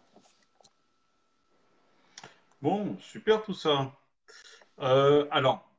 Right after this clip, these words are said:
il disait pas qu'il, que, que c'était très important, hein. Il disait simplement que, euh,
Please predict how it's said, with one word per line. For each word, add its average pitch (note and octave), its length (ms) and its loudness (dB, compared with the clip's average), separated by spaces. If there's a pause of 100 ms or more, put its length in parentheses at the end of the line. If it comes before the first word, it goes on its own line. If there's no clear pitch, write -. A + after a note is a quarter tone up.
(200)
il D3+ 120 -6
disait C#3+ 180 0
pas G3 140 4
qu'il, C#3+ 480 -4
que, B2+ 280 -2
que A#2+ 180 -8
c'était A2 260 -8
très D3+ 460 -2
important, B2+ 720 -2
hein. G#2+ 60 -8
Il G#2 160 -8
disait G#2 240 -8
simplement C3+ 800 -8
que, C#3 100 -8
euh, G2+ 960 0